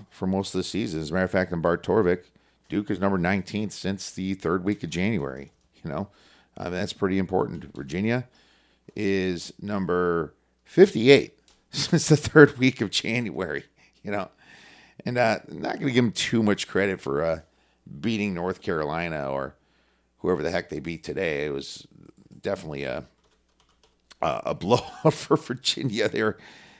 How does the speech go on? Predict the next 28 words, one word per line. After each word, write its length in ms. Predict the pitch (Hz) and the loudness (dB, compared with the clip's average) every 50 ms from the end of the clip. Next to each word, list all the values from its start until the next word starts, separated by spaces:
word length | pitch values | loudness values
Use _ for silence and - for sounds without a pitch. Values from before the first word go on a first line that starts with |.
| _ _ _ _ - - - - - - | _ _ _ _ -20 -20 -20 -16 -10 -6
it, 260 | - - - - 92 | -6 -6 -6 -6 -6
it 80 | 131 | -6
seemed 240 | 135 - - - - | -4 -2 0 2 2
like 140 | - - - | 2 2 2
they 80 | 110 107 | 4 4
have 140 | 110 92 | 4 4
a 60 | 98 87 | 4 2
really 280 | 78 90 107 110 98 | 4 4 4 4 4
easy 340 | 60 64 95 101 85 82 69 | 4 0 -2 -2 -2 -2 -2
road. 320 | 62 76 87 80 76 69 | 2 2 4 4 2 2
A 80 | 60 64 | -2 -2
bad 260 | 69 90 90 95 92 | 0 2 2 2 2
North 260 | 92 98 90 - - | 2 0 -2 -2 -2
Carolina 420 | - 98 87 87 85 82 85 98 95 | 0 0 2 2 2 0 0 -2 -2
team, 380 | - 85 82 82 85 80 - - | -4 -4 -2 -2 -2 -4 -4 -6
a, 80 | - - - - - - 58 | -10 -10 -12 -14 -14 -12 -10
a 220 | 64 55 62 71 - - | -10 -10 -10 -8 -4 -2
overrated 480 | 95 98 87 87 87 92 90 78 - | 0 0 2 2 2 0 0 -2 -4
Clemson 420 | - - 78 80 85 - 78 82 82 | -6 -6 -6 -4 -4 -6 -6 -6 -4
team. 200 | 98 87 87 90 | -2 -2 0 0
Now 100 | 92 104 | 0 0
they 140 | 117 120 | 0 -2
can 100 | - - | -2 -4
play 200 | - - 98 90 | -6 -4 -4 -4
some 160 | - - - - | -4 -8 -12 -14
defense, 440 | - 71 76 73 - 76 71 76 - | -12 -10 -10 -10 -8 -10 -10 -10 -12
but 160 | - - 65 | -10 -10 -10
man, 220 | 57 71 78 76 | -8 -8 -8 -10